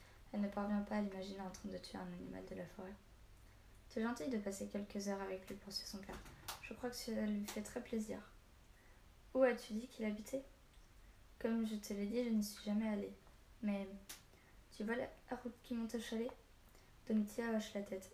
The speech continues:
mais elle doit faire un effort pour la visualiser. Une petite route étroite et sinueuse qui se perd dans une pinède sombre et profonde.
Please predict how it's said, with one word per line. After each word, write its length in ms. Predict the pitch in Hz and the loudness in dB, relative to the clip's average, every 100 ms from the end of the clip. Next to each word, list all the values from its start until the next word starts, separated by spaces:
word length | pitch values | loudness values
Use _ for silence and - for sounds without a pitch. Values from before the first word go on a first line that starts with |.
| - | -4
mais 80 | 202 | -2
elle 60 | |
doit 120 | 196 202 | 2 0
faire 180 | 220 | 2
un 80 | 214 | 2
effort 220 | 196 202 208 | 2 -2 -8
pour 220 | - 196 | -6 -4
la 60 | |
visualiser. 720 | 196 220 208 214 208 202 - - - - - - - - 226 | -2 -2 0 2 2 0 -6 -10 -18 -20 -20 -20 -20 -6 -2
Une 80 | |
petite 300 | 208 214 - - | 2 0 0 -6
route 200 | 208 214 | -4 -2
étroite 380 | 208 - 220 | -2 -2 -2
et 40 | 202 | -2
sinueuse 520 | - 220 202 185 196 | 0 2 2 2 -6
qui 100 | - | -8
se 140 | - | -4
perd 340 | 202 - 226 226 208 | -4 -2 -2 -2 -4
dans 60 | |
une 200 | 190 185 | -4 -6
pinède 380 | 202 - 196 196 | -6 0 0 0
sombre 340 | - - 220 220 | -6 -2 -2 -2
et 40 | 202 | -8
profonde. 440 | - 208 - | -8 -8 -6